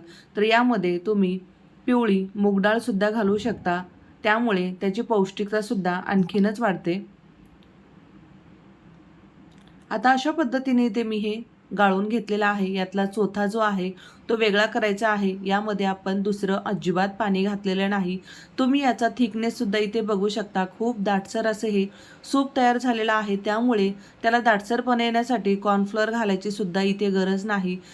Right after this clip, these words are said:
खूप हेल्दी स्वरूपाचं आणि खूप सोपी पद्धत आहे आणि याची पौष्टिकता खूप जास्त आहे. त्यामुळे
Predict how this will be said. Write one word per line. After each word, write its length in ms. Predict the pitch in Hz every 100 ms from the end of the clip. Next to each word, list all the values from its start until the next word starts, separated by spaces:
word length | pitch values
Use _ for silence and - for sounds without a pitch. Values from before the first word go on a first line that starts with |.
| - -
खूप 280 | 254 269 277
हेल्दी 280 | 247 214 247
स्वरूपाचं 680 | 262 226 214 202 196 196 202
आणि 200 | 208 202 202
खूप 320 | - 247 269 254
सोपी 300 | 262 - 240
पद्धत 420 | 233 196 214 214
आहे 280 | 220 190 190 196 - - -
आणि 260 | 196 208
याची 240 | 214 202 226
पौष्टिकता 720 | 214 208 202 226 208 220 185 185 - - -
खूप 320 | - 247 247 247
जास्त 300 | 226 220 226
आहे. 280 | 202 175 175
त्यामुळे 600 | - 208 247 247 196